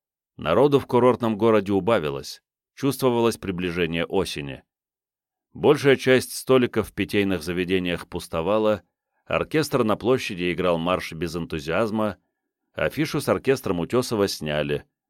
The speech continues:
на её место клеили другую — ленинградских артистов Савоярова и Вертинского. Пашка ещё раз попался ему на глаза, когда молодой человек пил квас на базарной площади. Но гимнаст и в этот раз здороваться не стал,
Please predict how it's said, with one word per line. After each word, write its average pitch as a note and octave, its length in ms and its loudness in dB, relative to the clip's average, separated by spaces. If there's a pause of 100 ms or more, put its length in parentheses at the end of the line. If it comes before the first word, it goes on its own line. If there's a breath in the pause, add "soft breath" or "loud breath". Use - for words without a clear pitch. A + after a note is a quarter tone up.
(240)
на E2+ 140 -2
её F#2+ 240 4
место A2+ 340 2
клеили G2+ 380 4
другую — F2+ 580 0 (400)
ленинградских A2 800 2
артистов A2+ 600 0 (220)
Савоярова G#2 920 2 (200)
и G#2+ 100 2
Вертинского. E2 800 -2 (1080)
Пашка A#2 360 2
ещё B2 240 4
раз G2+ 220 4
попался F2 480 0
ему E2+ 140 -2
на E2+ 100 -2
глаза, D#2+ 480 0 (280)
когда F#2 280 0
молодой G2 400 4
человек F2+ 500 0
пил F#2+ 220 0
квас F2 340 0
на F2 100 -2
базарной E2 460 -2
площади. D2 640 -4 (640)
Но F#2 180 0
гимнаст C#3 480 2
и D3 40 2
в A2 80 4
этот G2+ 280 4
раз F#2+ 240 2
здороваться F2+ 640 0
не F2+ 120 -4
стал, F2 400 -2